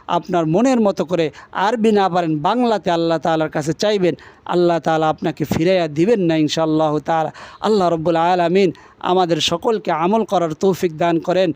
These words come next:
আল্লাহ রব্বুল আলামিন আমাদেরকে বেশি বেশি আল্লাহ তাআলার সিফাতি নাম, গুণবাচক নাম পড়ার তৌফিক দান করেন।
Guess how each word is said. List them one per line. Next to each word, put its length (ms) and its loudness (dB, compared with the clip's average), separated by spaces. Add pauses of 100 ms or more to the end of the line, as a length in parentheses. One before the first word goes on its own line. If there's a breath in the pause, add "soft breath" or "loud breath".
(280 loud breath)
আল্লাহ 280 2
রব্বুল 300 0
আলামিন 600 2 (300 loud breath)
আমাদেরকে 520 0
বেশি 320 0
বেশি 360 2 (360 loud breath)
আল্লাহ 360 2
তাআলার 380 0 (280 soft breath)
সিফাতি 560 0 (140)
নাম, 320 2
গুণবাচক 640 0
নাম 260 2
পড়ার 260 0
তৌফিক 480 -2
দান 200 0
করেন। 340 -2